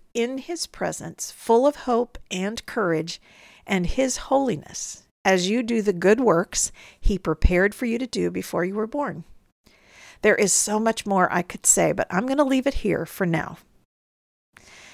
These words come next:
If this was helpful to you, would you be so kind as to leave a review wherever you've accessed the content? That helps other people find it. And then go ahead and share it with your friends. Um, I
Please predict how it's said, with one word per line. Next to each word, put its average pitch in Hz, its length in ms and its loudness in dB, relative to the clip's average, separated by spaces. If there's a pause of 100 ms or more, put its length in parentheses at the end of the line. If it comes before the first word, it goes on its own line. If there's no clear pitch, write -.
(260)
If 202 180 2
this 214 260 4
was 320 160 0
helpful 311 320 0
to - 140 -6
you, 180 420 2
would 226 220 4
you 269 180 0
be 262 140 -2
so 240 160 0
kind 175 400 -2
as - 120 -2
to 196 120 -2
leave 254 400 2
a - 80 2
review 202 460 2
wherever 190 440 2
you've 214 260 0
accessed 185 600 0
the 160 120 -4
content? 196 800 -2 (320)
That 202 160 4
helps - 360 2
other 202 280 2
people 147 320 -4
find 160 340 -4
it. - 160 2 (880)
And 196 140 4
then 214 160 4
go 247 140 8
ahead 285 200 0
and 202 160 0
share 190 260 6
it - 80 0
with 175 200 0
your 170 100 4
friends. 240 540 4 (760)
Um, 180 400 2 (220)
I 185 220 10